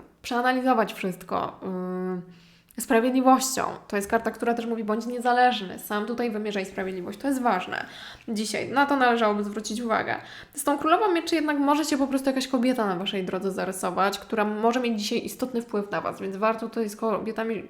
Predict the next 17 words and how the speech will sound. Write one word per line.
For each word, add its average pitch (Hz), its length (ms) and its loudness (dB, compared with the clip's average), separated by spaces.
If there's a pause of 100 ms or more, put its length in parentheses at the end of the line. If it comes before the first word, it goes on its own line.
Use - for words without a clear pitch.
(260)
szczególnie 254 400 2
z - 40 -8
kobietami, 180 400 -6 (160)
jakieś 202 260 -6
konkretne 208 380 -6
rozmowy, 190 360 -4
e, 180 600 -4 (340)
przeprowadzić, 233 600 2
bo 151 100 -6
ta 196 120 -10
Królowa 220 300 0
Mieczy 220 220 -6
coś 220 180 -4
nam 220 120 -4
może 214 200 -4
pomóc 208 300 -4
zrozumieć. 196 600 -4